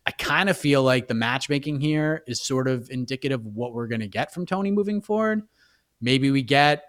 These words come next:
Jim Miller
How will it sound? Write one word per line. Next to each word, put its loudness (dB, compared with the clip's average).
Jim 0
Miller -2